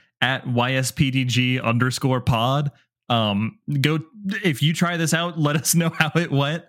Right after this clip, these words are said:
Uh, I'm actually really curious. W-, I've only played this a couple times. It, it went kind of the same way both times. Um, tell me what kind of fucked up little man you made.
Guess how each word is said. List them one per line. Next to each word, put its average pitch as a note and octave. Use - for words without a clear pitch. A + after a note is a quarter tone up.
Uh, A#2+
I'm C#3
actually C#3+
really C#3
curious. C3+
W-, C3+
I've C3
only C3
played A#2+
this A#2+
a B2+
couple B2
times. A#2
It, G#2+
it C3+
went A#2
kind A#2+
of A2+
the A2+
same A#2
way A2
both G#2
times. A#2
Um, A2+
tell G3
me G#3+
what G3+
kind A3+
of F#3+
fucked A3
up G#3+
little A3
man A#3
you D3
made. G2+